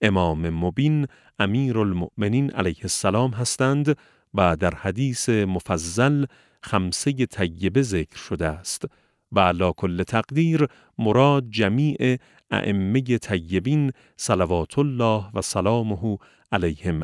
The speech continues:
اجمعین هستند. در مباحثی که سابقاً در همین کتاب معاد شناسی داشته ایم و نیز در مباحثی که مفصلاً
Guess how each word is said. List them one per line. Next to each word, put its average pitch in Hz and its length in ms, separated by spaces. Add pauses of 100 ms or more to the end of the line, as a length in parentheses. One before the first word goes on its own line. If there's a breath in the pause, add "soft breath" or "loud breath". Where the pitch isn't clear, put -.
اجمعین 101 640
هستند. - 540 (1500)
در 110 140
مباحثی 139 540
که 139 140
سابقاً 123 540 (120)
در 117 140
همین 143 380
کتاب 117 460 (460 soft breath)
معاد 92 380
شناسی 92 520
داشته 87 440
ایم 147 300 (400 soft breath)
و 104 100
نیز 123 400 (200)
در 98 160
مباحثی 92 600
که - 140
مفصلاً 123 800